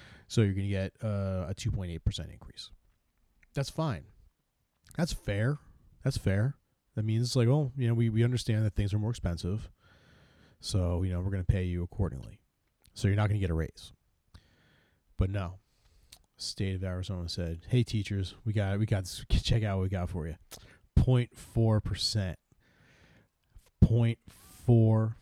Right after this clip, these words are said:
fucking percent. So you put that on somebody who has a, a hundred thousand dollar paycheck, right? Four hundred bucks extra. By the way, I don't know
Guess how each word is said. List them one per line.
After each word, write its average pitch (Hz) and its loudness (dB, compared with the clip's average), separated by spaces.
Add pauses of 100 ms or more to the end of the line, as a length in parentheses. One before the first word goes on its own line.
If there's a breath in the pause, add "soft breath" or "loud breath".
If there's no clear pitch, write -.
(200)
fucking 101 -2 (160)
percent. - -6 (200)
So - -10
you 101 -2
put 127 2
that 113 2
on 107 2
somebody 110 0
who 95 0
has 98 -4
a, 90 -8 (580 soft breath)
a 90 -6
hundred 104 0
thousand 107 0
dollar 101 2
paycheck, 95 -2 (1300 loud breath)
right? 104 0 (720 soft breath)
Four 110 2
hundred 101 0
bucks 90 -4
extra. - -10 (360)
By 104 4
the 98 2
way, 87 -2 (440)
I 107 4
don't 104 4
know 92 -2